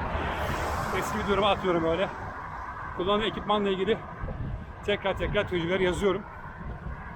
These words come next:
Ki atıyorum birkaç ay sonra bir izleyen olursa videoyu daha doğru bir yorum alabilsin. Tek eksi noktası tabii ki bağcıklı olması. Yani bağlamanız,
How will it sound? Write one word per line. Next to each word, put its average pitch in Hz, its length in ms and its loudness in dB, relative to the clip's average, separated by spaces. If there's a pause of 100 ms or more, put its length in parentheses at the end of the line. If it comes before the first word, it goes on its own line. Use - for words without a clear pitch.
(460)
Ki 214 180 4
atıyorum 190 340 4 (920)
birkaç 226 340 4
ay 214 100 8
sonra 196 220 2
bir 190 80 0
izleyen 190 260 2
olursa 214 200 2
videoyu 185 340 2 (1300)
daha 190 240 4
doğru 190 220 4
bir 202 120 4 (340)
yorum 190 220 4
alabilsin. 190 420 2 (520)
Tek 233 200 4
eksi 220 240 2
noktası 220 420 2
tabii 220 200 2
ki 262 200 0 (280)
bağcıklı 226 400 6
olması. 208 360 2 (840)
Yani 151 140 0
bağlamanız, 214 560 4